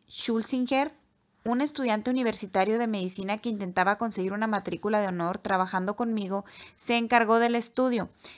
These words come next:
Gráfico tres punto ocho. El gluten, la proteína del trigo, no produjo el mismo resultado que la caseína, ni siquiera cuando se administró al mismo nivel del veinte por ciento.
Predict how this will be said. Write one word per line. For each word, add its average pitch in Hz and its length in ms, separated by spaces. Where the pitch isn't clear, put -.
Gráfico 240 500
tres 196 240
punto 202 380
ocho. 208 420
El 196 180
gluten, 226 540
la 196 220
proteína 214 480
del 254 160
trigo, 233 400
no 226 200
produjo 269 380
el 240 80
mismo 233 280
resultado 185 540
que 185 120
la 175 140
caseína, 185 580
ni 254 200
siquiera 240 560
cuando 233 560
se - 160
administró 214 800
al 202 160
mismo 202 260
nivel 202 320
del 202 160
veinte 175 260
por 175 200
ciento. 202 420